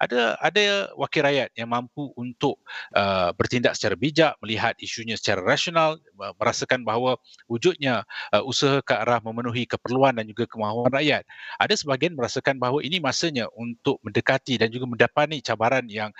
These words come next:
uh, akan dihadapi oleh rakyat dan bukannya soal, uh, wakil rakyat ataupun kepentingan politik semata-mata. Jadi,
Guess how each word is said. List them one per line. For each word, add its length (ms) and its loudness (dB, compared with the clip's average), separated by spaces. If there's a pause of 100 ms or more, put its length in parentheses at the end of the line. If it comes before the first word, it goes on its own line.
(300)
uh, 220 4
akan 240 0
dihadapi 360 2
oleh 120 -4
rakyat 320 2
dan 80 -6
bukannya 480 -2
soal, 480 2 (320)
uh, 200 2
wakil 280 2
rakyat 320 4
ataupun 400 -6
kepentingan 560 0
politik 400 -4
semata-mata. 480 0
Jadi, 280 2